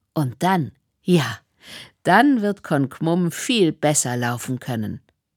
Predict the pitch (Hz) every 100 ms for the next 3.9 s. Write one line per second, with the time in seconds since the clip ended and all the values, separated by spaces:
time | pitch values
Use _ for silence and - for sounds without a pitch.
0 | _ _ _ _ _ _ _ _ - -
1 | 196 208 214 185 - - 180 _ _ _
2 | _ - - - 208 - 262 - 262 240
3 | - 156 156 - 127 123 - 123 127